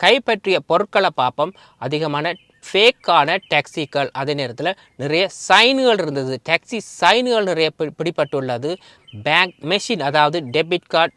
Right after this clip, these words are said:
அஹ், கிரெடிட் கார்டு மெஷின்கள் நிறைய பிடிபட்டுள்ளது. அதிகமான பேங்க் கார்டுகள், நூற்றுக்கும் மேற்பட்ட பேங்க் கார்டுகள், அதை விட கிஃப்ட் கார்டுகள், லக்ஸரி பொருட்கள் எல்லாமே கைப்பற்றப்பட்டுள்ளது. சரி,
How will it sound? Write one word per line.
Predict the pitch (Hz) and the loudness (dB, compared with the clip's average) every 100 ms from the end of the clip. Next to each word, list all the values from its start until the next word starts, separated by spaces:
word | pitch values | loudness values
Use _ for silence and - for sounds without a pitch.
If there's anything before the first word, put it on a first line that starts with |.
| - | -8
அஹ், | 127 120 | -8 -6
கிரெடிட் | 160 185 190 170 | -4 -4 -2 -2
கார்டு | 160 131 170 | -2 -4 -8
மெஷின்கள் | - 247 233 202 156 | -4 -2 0 0 0
நிறைய | 147 143 | -4 -4
பிடிபட்டுள்ளது. | 143 143 127 127 123 120 175 - - _ _ _ - | -6 -6 -6 -6 -6 -4 -4 -6 -20 _ _ _ -10
அதிகமான | 139 151 160 156 180 165 113 104 | -6 -4 0 0 0 -4 -8 -4
பேங்க் | 156 202 220 - - | 0 0 -2 -10 4
கார்டுகள், | 185 208 165 123 110 | 6 8 4 -4 -4
நூற்றுக்கும் | 165 160 160 151 139 | -8 -6 -8 -6 -4
மேற்பட்ட | 185 262 - 170 - 175 110 113 | 0 0 0 -4 -2 -4 -4 -4
பேங்க் | 156 175 - | -4 -4 -4
கார்டுகள், | 151 143 127 131 185 - - - | 0 0 -2 -4 -4 -4 -14 -6
அதை | 143 160 | 0 0
விட | 151 170 214 - 120 | 2 2 2 -2 0
கிஃப்ட் | 202 - - | 0 0 4
கார்டுகள், | 220 165 131 156 196 120 123 | 4 4 0 -2 -2 -6 -2
லக்ஸரி | 156 170 - 240 247 - 170 | -2 -2 -2 0 0 -2 -2
பொருட்கள் | 160 147 - 135 | -2 -2 -6 -4
எல்லாமே | 180 196 147 170 - | -2 0 0 -4 -6
கைப்பற்றப்பட்டுள்ளது. | 151 - 135 143 127 120 131 120 113 135 120 104 _ _ _ _ - | -4 -4 -4 -6 -8 -10 -8 -8 -8 -8 -10 -12 _ _ _ _ 2
சரி, | 185 247 | 4 4